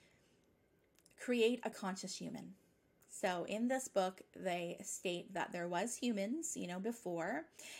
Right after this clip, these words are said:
and that they would have been these prehistoric kind of, you know, more caveman, Neolithic type human, a human without consciousness. So if you can think about that, a human without consciousness would essentially be like an animal,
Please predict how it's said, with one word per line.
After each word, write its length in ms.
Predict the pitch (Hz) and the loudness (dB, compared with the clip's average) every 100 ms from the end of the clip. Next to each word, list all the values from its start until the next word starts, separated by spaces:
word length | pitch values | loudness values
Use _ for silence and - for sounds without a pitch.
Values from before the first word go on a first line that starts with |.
| - | -2
and 200 | 175 196 | 2 4
that 220 | 196 190 | 4 4
they 180 | 190 185 | 2 2
would 160 | 190 196 | 2 2
have 140 | 196 | 0
been 240 | 185 175 170 | 0 -2 -2
these 380 | 170 175 180 | -2 -4 -6
prehistoric 1200 | - - 170 165 185 - - 190 - - 160 180 - | -6 -2 0 0 -4 -14 -10 -8 -6 -4 -4 -6 -6
kind 180 | 175 165 | -6 -4
of, 160 | 170 175 - | -6 -8 -8
you 100 | 277 | 0
know, 140 | 240 196 | 0 2
more 300 | 196 185 190 - | 0 -2 -6 -4
caveman, 580 | 185 170 190 165 160 170 | -2 -2 -2 -2 -2 -2
Neolithic 720 | 185 190 180 202 202 190 - | -2 0 0 0 -2 -2 -6
type 440 | - 180 170 175 - _ - - - - _ _ _ _ _ - | -6 -2 -2 -2 -10 _ -20 -20 -20 -20 _ _ _ _ _ -4
human, 480 | 208 170 160 240 269 - _ _ - | -2 0 0 0 -2 -10 _ _ -2
a 60 | 220 | -2
human 400 | 233 240 220 220 | 0 -2 0 2
without 420 | 208 - 180 180 | 2 2 -2 -2
consciousness. 640 | - 160 - 170 - - | -4 -8 -6 -10 -8 -6
So 80 | - | -2
if 100 | 185 | -2
you 80 | 190 | -2
can 160 | 214 | -4
think 220 | 214 247 262 | 0 0 2
about 360 | 233 220 202 | 6 6 6
that, 360 | 180 165 170 - | 2 4 2 0
a 20 | |
human 280 | 196 220 226 | -4 0 0
without 320 | 233 202 202 | 4 2 2
consciousness 540 | - 185 170 175 165 - | -4 -6 -6 -8 -8 -4
would 120 | 170 | -4
essentially 500 | 156 160 175 - 170 | -4 -6 -8 -6 -6
be 140 | 165 | -2
like 200 | 147 165 | -4 -4
an 100 | 143 | -6
animal, 420 | 135 117 - - | -8 -8 -10 -12